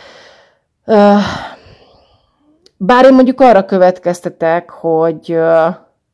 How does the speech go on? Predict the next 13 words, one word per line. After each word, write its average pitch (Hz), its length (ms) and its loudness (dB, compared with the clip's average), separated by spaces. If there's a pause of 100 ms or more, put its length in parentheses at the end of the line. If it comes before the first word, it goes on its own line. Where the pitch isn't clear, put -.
(920)
hogy, 165 480 -2
ö, 165 340 -2 (360)
hát - 220 -10
ez 185 140 -4
a 185 40 -4
fiú, 208 680 -4
kisfiú, 185 1080 -2
úgymond, 175 600 -2
ö, 165 300 0 (140)
egy - 180 -16
későn 185 460 -2
született, 165 840 -4
ö, 156 240 -8